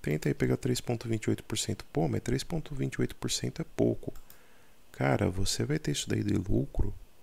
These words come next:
tá? Na poupança, numa poupança da vida.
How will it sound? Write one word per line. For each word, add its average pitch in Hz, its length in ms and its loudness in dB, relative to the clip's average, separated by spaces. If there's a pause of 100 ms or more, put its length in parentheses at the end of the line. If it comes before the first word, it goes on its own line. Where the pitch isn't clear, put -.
(760)
tá? 107 320 -2 (100)
Na 98 380 0
poupança, - 760 2
numa 92 220 0
poupança - 680 0
da 90 80 0
vida. 117 420 0